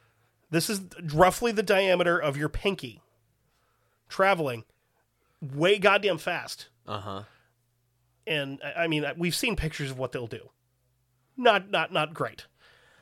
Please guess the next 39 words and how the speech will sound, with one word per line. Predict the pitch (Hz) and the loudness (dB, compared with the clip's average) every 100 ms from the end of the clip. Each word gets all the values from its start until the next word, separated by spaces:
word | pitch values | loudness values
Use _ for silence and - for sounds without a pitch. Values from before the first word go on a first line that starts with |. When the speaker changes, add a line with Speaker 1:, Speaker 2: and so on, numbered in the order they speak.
| _ - | _ -8
Speaker 1:
Um, | 127 120 117 117 _ _ _ _ _ _ _ _ - | -6 -4 -6 -8 _ _ _ _ _ _ _ _ -12
so | 156 | -2
February | 196 202 214 190 | 0 0 0 -2
twenty-fifth, | - 208 196 - 170 170 | -2 -4 -2 0 0 0
nineteen | 165 - 170 | -2 0 -4
ninety-three, | 156 151 - 147 | -2 -4 -4 -6
Constable | - 160 180 - 175 | -4 -6 -6 -6 -8
John | 120 147 160 151 | -2 0 2 0
Reed | 160 156 123 - _ - - _ | -2 -4 -8 -14 _ -20 -20 _
is | 135 | -8
killed | - 175 165 | 0 2 2
by | |
a | 147 | 0
seven | - 185 170 | 0 0 0
six | - 156 - | -4 -6 -6
two | - 220 | -4 -2
round, | 151 120 127 - | -2 -2 -6 -6
which | 185 - | -6 -6
is | 131 | -4
a | 131 123 - - | -4 -4 -8 -10
three | - 143 139 | -4 -2 0
oh | 127 | -2
eight. | 120 120 _ - - - - _ - | -4 -10 _ -20 -20 -20 -20 _ -8
Um, | 123 117 113 120 _ 170 | -6 -4 -6 -10 _ 4
most | 175 - | 6 6
likely | 196 - 170 | 2 2 0
fired | - 170 170 | 2 2 2
from, | 165 165 | 0 0
uh, | 165 139 131 | 2 2 2
from | 165 | 0
either | 175 151 139 135 _ _ _ - | 0 2 0 -2 _ _ _ -6
a | 139 131 123 - | -4 -2 -4 -4
Heckler | 190 - 202 | -4 0 0
and | 170 | 2
Koch | - 175 - | 2 0 0
P | - 180 | 0 0
S | 156 | 0
G | 165 170 | -4 -6
one | 147 139 170 | -4 -4 -4